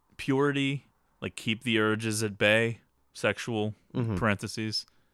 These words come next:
Speaker 1: But it's also sort of relishing how fun it is to be bad, like those kind of songs, which was
Speaker 2: Sure.
Speaker 1: very big
Speaker 2: Uh-huh.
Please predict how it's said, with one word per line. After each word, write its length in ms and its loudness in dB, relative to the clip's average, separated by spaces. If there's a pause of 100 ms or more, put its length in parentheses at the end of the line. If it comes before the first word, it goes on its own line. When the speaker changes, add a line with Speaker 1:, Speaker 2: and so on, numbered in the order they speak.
(240)
Speaker 1:
But 260 6
it's 180 -2
also 360 4
sort 300 0
of 400 -4 (220)
relishing 880 0
how 160 -2
fun 460 -6
it 120 -4
is 340 -6
to 120 -6
be 140 -6
bad, 540 -2
like 160 -6
those 220 -2
kind 200 -2
of 100 -2
songs, 720 -2
which 180 -4
was 80 -2
Speaker 2:
Sure. 80 0
Speaker 1:
very 200 4
big 520 2
Speaker 2:
Uh-huh. 260 -4